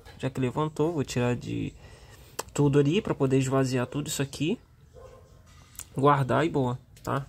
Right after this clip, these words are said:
Só queria mostrar isso pra vocês, vocês verem como é que eu tô fazendo esse procedimento. Porque vai ter gente que não vai ter essa mesma máquina, mas pode ter parecida. Então o processo também vai servir.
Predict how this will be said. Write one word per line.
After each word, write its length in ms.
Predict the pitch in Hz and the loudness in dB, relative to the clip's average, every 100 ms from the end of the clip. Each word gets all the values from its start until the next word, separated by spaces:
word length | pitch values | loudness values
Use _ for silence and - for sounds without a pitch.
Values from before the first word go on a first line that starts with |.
| - | -12
Só 180 | - 135 | -12 -6
queria 220 | 127 127 | -4 -2
mostrar 340 | 131 131 131 | -2 -2 -2
isso 120 | 127 | -4
pra 140 | - 139 | -2 -2
vocês, 480 | 135 - 135 147 - - - - - | 0 0 0 -2 -10 -18 -20 -20 -20
vocês 240 | - - 135 | -8 -4 -2
verem 320 | 139 139 139 | 2 2 2
como 280 | 139 143 135 | 0 0 2
é 60 | |
que 80 | 131 | 0
eu 60 | 139 | -2
tô 120 | 143 | -4
fazendo 800 | 139 139 135 131 131 135 139 143 | -2 0 0 0 0 0 0 0
esse 120 | 143 - | 0 0
procedimento. 640 | 147 151 143 156 127 - - - | -2 0 0 0 0 -4 -20 -20
Porque 180 | - - | -16 0
vai 100 | - | 2
ter 140 | 277 | 4
gente 220 | 226 233 - | 0 -2 0
que 60 | |
não 100 | 240 | 4
vai 100 | 226 | 6
ter 100 | 220 | 6
essa 180 | 220 214 | 4 4
mesma 460 | 202 185 190 208 190 | 0 2 2 2 2
máquina, 420 | 160 151 147 - | 2 0 2 2
mas 200 | - - - - | 2 -2 -6 -2
pode 240 | 139 139 | -2 -2
ter 80 | - | -4
parecida. 760 | - 147 151 - 160 151 120 - - - - - - - | 0 0 0 -4 -2 -2 -4 -8 -16 -20 -20 -20 -20 -4
Então 320 | 135 131 135 | 0 2 2
o 40 | 139 | 2
processo 400 | 143 - 135 - | 0 0 -2 0
também 220 | 143 139 | 0 2
vai 140 | 139 | 2
servir. 600 | 139 - 147 143 120 131 | 2 2 2 2 0 -2